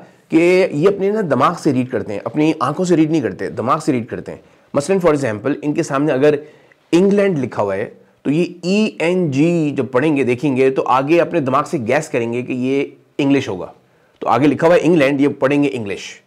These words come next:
आमतौर पर इस तरह के बच्चों को dyslexia कहते हैं कि इनको रीडिंग में प्रॉब्लम होती है।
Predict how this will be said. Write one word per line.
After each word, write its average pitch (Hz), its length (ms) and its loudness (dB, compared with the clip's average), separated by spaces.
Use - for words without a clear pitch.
आमतौर 127 260 2
पर 143 80 2
इस 127 120 -2
तरह 139 120 2
के 139 100 -2
बच्चों 123 220 -4
को 151 80 -4
dyslexia 123 420 -6
कहते 90 240 -8
हैं 80 80 -14
कि 127 60 -2
इनको 135 160 0
रीडिंग 160 260 4
में 156 100 2
प्रॉब्लम 131 320 2
होती 92 240 -8
है। 76 120 -14